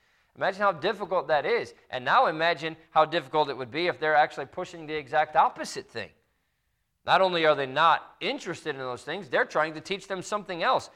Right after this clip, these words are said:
I see it happen so often. You have one that's, you know,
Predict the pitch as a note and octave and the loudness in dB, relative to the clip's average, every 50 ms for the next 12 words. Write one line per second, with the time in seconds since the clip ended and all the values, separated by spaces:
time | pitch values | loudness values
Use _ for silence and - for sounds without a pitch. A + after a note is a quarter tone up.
0 | _ _ - - - B3 - - A#3 G3+ E3+ E3 F3+ A3 F3+ F3+ D#3+ - - G#3 | _ _ -2 0 0 0 0 0 -2 0 4 4 4 4 2 -2 -10 -4 -2 0
1 | G3+ F#3+ F#3+ A3 C4+ - - C3+ C3+ C#3 E3+ F#3 E3 C#3+ D#3 F3 G#3 A3 G3+ F3+ | 2 4 4 4 4 2 -2 -8 -4 0 0 0 0 0 0 0 0 0 0 -2
2 | D#3+ C#3 - - - - - D#3+ D3+ C#3+ C3+ B2 | -4 -4 -6 -12 -18 -12 -10 -6 -4 -2 -2 -2